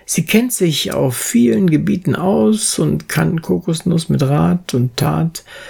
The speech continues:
sowie einer Riesenportion trockenem Humor zur Seite stehen. Wenn Kokosnuss etwas vorhat, lässt sie sich schnell begeistern und macht auch dann mit, wenn ihr die Stacheln schlottern.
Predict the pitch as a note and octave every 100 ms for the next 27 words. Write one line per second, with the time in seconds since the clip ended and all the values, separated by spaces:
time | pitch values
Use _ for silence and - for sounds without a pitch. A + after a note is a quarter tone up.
0 | - - G#3 B3+ A3 D3 C#3+ G#3+ G#3 G#3
1 | F3 D3+ - - D#3+ E3 E3+ - - C#3+
2 | D#3 D#3 D3+ F3 E3+ B2 A#2+ C3 - D3+
3 | D3 A2+ A2+ B2 B2 - B2+ B2+ C3+ -
4 | _ _ _ _ _ _ _ _ _ _
5 | _ _ _ C#3 C#3 - B3 D#3+ - B2+
6 | A#2+ - - - - A#2+ - - A#3 G3
7 | A2+ - E3+ - - - - - F#3+ -
8 | - - A#3 G#3 G#3+ - - A3+ A#3+ D#3+
9 | C3 B2+ B2 C3+ - F#3 D3+ D3+ E3 D#3
10 | C3+ A#2 C3+ E3 A3 B3 A#3+ A3+ A3+ G#3+
11 | A3+ G#3 G3+ G3 G3 - A#2 A#2 - G2
12 | B2+ - A#2 - A#2+ A#2 C3+ D#3